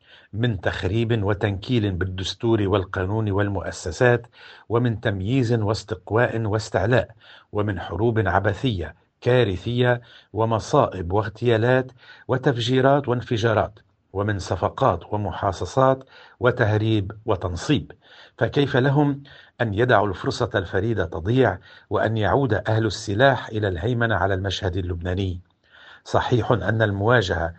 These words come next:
لم تنتهي بعد، لكن الأكيد أن عصر التجبر بالسلاح والتعنتر بالدعم الفارسي انتهى، سواء زيزأ الشيخ نعيم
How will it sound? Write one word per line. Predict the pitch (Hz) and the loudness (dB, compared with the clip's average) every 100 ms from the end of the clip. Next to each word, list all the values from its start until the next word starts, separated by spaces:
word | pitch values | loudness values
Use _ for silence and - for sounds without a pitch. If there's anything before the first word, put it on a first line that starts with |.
| - _ - | -18 _ -4
لم | 95 113 | 0 0
تنتهي | 101 120 110 90 85 | 0 -2 0 -2 -2
بعد، | 85 120 104 95 - - _ | 2 4 2 -2 -16 -20 _
لكن | 98 87 117 120 | -10 -6 0 0
الأكيد | 110 101 135 135 104 - _ _ 117 | 0 -2 -2 -2 -2 -12 _ _ -4
أن | 113 | -2
عصر | 92 110 - 107 | 0 -2 0 0
التجبر | 92 101 92 120 104 110 | 0 -2 0 0 0 0
بالسلاح | 95 95 - 101 123 87 - - - - _ | 0 -6 -4 2 4 2 -2 -14 -20 -20 _
والتعنتر | 98 101 - - 139 123 110 82 | -6 -6 -4 2 2 2 0 -2
بالدعم | 87 87 82 107 104 | -2 -2 2 2 0
الفارسي | 90 - 95 92 - 120 117 | -4 -2 -2 -2 -4 -4 -4
انتهى، | 120 113 87 - _ _ - - | 0 0 0 -6 _ _ -20 -10
سواء | - 104 123 127 101 85 - - _ | -2 4 4 2 -2 -6 -12 -20 _
زيزأ | 95 127 139 104 104 85 | -4 0 0 2 0 0
الشيخ | - 123 123 | -2 0 0
نعيم | 120 101 113 110 107 | 0 0 0 -2 -4